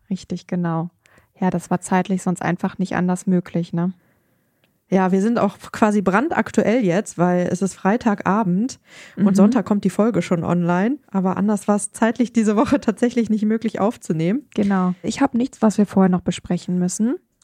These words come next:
Speaker 1: Hast du noch etwas, was du vorher ansprechen musst?
Speaker 2: Ja, tatsächlich möchte ich, äh, einen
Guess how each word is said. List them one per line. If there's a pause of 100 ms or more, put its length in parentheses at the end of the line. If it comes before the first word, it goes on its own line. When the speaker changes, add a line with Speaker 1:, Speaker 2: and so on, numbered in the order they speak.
Speaker 1:
Hast
du
noch
etwas,
was
du
vorher
ansprechen
musst? (680)
Speaker 2:
Ja,
tatsächlich
möchte
ich,
äh, (340)
einen